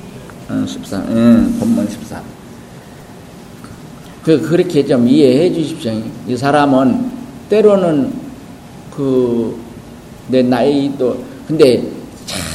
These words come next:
희한해. 아, 그래서 나도 내가 의심해요. 도인인가 아닌가. 일흔두 살 먹어서부터는, 일흔 살 넘어서부터는 나이를 안 잊어버려. 왜?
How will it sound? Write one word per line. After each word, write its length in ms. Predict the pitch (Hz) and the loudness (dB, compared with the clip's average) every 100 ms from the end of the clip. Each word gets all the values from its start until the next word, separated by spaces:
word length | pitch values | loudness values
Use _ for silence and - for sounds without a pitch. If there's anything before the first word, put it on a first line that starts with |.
| 78 73 - - | -8 -10 -10 -4
희한해. 360 | 143 131 95 80 - - | -2 0 -2 -4 -8 -12
아, 60 | - | -10
그래서 240 | - 117 113 | -2 -2 0
나도 300 | 95 117 113 | 0 2 2
내가 380 | 101 117 120 101 | 2 0 0 -2
의심해요. 680 | 113 123 113 95 143 135 - - | -2 0 0 2 2 2 -2 -4
도인인가 500 | 101 113 127 127 - | -2 2 2 2 0
아닌가. 380 | 98 120 - - - - - - - - - - - | -2 -2 -2 -6 -12 -16 -18 -20 -20 -20 -20 -16 -2
일흔두 480 | 160 196 196 175 185 | 6 8 8 8 6
살 220 | 185 170 | 6 6
먹어서부터는, 1000 | 165 170 165 147 156 147 147 120 - - | 6 6 4 2 2 4 4 2 -4 0
일흔 300 | 151 196 202 | 4 6 8
살 200 | 190 165 | 8 8
넘어서부터는 1040 | 151 180 180 175 165 160 156 175 127 78 - - - | 8 6 4 2 2 2 4 4 4 2 -6 -10 0
나이를 460 | 131 143 165 165 151 | 6 8 10 10 8
안 260 | 117 131 123 | 8 8 8
잊어버려. 340 | 117 - - - - - - - - - - - - | 4 2 -4 -8 -14 -18 -20 -20 -20 -18 -18 -20 0
왜? 460 | 196 175 180 - | 8 8 8 4